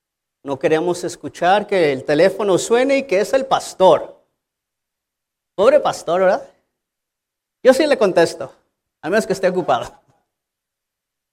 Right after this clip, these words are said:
"Dios lo bendiga, pastor. ¿Está ocupado?" "No, dígame." Pero a veces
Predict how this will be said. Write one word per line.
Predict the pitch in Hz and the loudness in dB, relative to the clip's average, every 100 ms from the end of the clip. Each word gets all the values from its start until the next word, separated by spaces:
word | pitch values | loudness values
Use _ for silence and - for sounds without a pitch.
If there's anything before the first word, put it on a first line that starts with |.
| _ _ _ _ _ _ _ _ _ _ - | _ _ _ _ _ _ _ _ _ _ -10
"Dios | 165 165 202 269 | -4 -2 4 6
lo | 302 | 6
bendiga, | 247 254 226 | 6 4 4
pastor. | 180 - 147 123 _ _ _ _ _ _ _ | 2 -4 -10 -12 _ _ _ _ _ _ _
¿Está | - 262 | -2 -2
ocupado?" | 277 277 262 214 - - _ _ _ _ - | 0 2 2 0 -8 -14 _ _ _ _ -2
"No, | 285 | 2
dígame." | 277 247 175 123 - _ _ _ _ _ _ _ _ _ _ _ _ _ _ _ _ _ _ _ _ _ _ | 4 2 0 -4 -10 _ _ _ _ _ _ _ _ _ _ _ _ _ _ _ _ _ _ _ _ _ _
Pero | 170 160 | 2 4
a | 156 | 6
veces | 180 214 233 - - | 2 2 -6 -6 -20